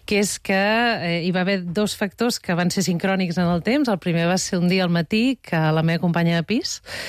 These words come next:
eh, es va llevar i jo estava a la cuina, ella es va llevar, va entrar a la cuina, vam començar a fer el cafè i amb aquestes que es lleva un noi darrere seu i entra a la cuina, «Bon dia», i jo, bueno, allò, la típica mirada, no? Allò,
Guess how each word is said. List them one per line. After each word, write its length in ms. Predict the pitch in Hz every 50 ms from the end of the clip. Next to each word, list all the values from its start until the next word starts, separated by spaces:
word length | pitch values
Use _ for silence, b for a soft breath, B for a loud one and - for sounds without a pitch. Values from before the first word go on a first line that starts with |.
| B B B -
eh, 300 | 190 175 170 160 156 147
es 140 | 147 143 151
va 100 | 151 151
llevar 400 | 151 156 165 185 247 339 381 -
i 300 | - 160 151 147 139 135 143
jo 80 | 143 139 -
estava 220 | - - 151 147
a 20 |
la 80 | 147 156
cuina, 340 | - - 247 269 254 247 226 196
ella 100 | 170 170
es 100 | 165 151
va 120 | 160 151
llevar, 240 | 151 165 202 233 202
va 40 | 156 147
entrar 160 | - 143 143
a 40 | 156
la 40 | -
cuina, 320 | - 233 233 214 202 175
vam 80 | 165 156
començar 200 | 175 165 - 180
a 40 |
fer 80 | - 208
el 80 | 208 -
cafè 200 | 247 - 285 269
i 20 |
amb 80 | 254 214
aquestes 340 | 180 185 180 - - 196 -
que 100 | - 214
es 60 | 170
lleva 120 | 175 165
un 160 | 170 180 170 165
noi 240 | 160 160 175 196
darrere 320 | 202 196 175 160 160 151 165
seu 380 | - - - 170 185 226 277 B B B B B B -
i 100 | 208 180
entra 240 | 160 156 143 160 160
a 20 |
la 100 | 156 143 -
cuina, 260 | - 143 135 175 196
«Bon 180 | 185 165 151 151
dia», 400 | 160 180 175 175 180 190 202 208 208 -
i 80 | 160 143 143
jo, 100 | 139 147
bueno, 200 | 156 139 123 131 127
allò, 160 | 127 123 120
la 120 | 127 127
típica 280 | - 147 123 147 - 151
mirada, 420 | 147 143 139 143 139 139 143 147
no? 140 | 143 147 160
Allò, 300 | 190 190 151 135 131 127